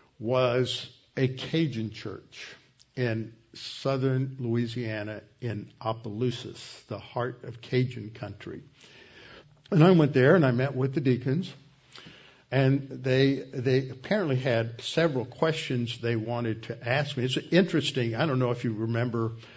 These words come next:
uh, there was a song called, uh, Amos Moses. Jerry Reed sang it. And it was about this Cajun, and his left arm was gone clean up to the elbow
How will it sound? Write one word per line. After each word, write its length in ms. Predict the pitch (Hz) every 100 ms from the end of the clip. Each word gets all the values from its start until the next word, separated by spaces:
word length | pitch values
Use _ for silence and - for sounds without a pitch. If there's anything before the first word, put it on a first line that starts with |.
| - -
uh, 220 | 107 107 110
there 140 | 123
was 140 | 107
a 60 | 107
song 320 | - 120 123
called, 400 | 123 117 110 107
uh, 160 | 101 104
Amos 420 | 131 127 113 107
Moses. 560 | 120 113 117 123 113 - - _ _ _ _ - - -
Jerry 360 | 117 110 135 127
Reed 340 | 110 127 117
sang 260 | - 117 117
it. 180 | 113 117 - - - - -
And 140 | 127 139
it 40 |
was 140 | 120
about 300 | 113 117 120
this 180 | 123 123
Cajun, 560 | - 131 127 127 120 123
and 200 | 113 113
his 200 | 127 120
left 300 | 117 117 117
arm 240 | 113 123
was 140 | 113 -
gone 260 | 123 120
clean 240 | 120 120 113
up 180 | 113
to 80 | 113
the 160 | 104 110
elbow 420 | 117 117 120 120